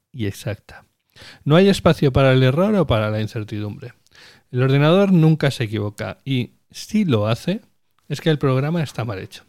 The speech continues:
Sin embargo, con la tecnología de agentes, y podemos pensar en inteligencia artificial cuando digo agentes,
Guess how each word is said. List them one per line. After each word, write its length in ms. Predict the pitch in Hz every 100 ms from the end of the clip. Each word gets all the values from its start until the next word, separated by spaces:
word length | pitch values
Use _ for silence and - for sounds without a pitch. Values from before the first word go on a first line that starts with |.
| _ _ _ _ _ _ _ _ _ _ _
Sin 220 | - 131
embargo, 560 | 135 170 165 139 139 135
con 160 | 131 120
la 140 | 117
tecnología 560 | 123 120 120 - 156 185
de 60 |
agentes, 840 | 160 - 151 - 113 123 - - - _ _ _
y 160 | - 113
podemos 360 | 117 110 120 -
pensar 440 | 113 107 123 120
en 180 | 113 110
inteligencia 460 | 107 113 - 110
artificial 480 | 110 107 - 160 160
cuando 180 | 117 104
digo 160 | 104 107
agentes, 560 | 147 135 123 139 -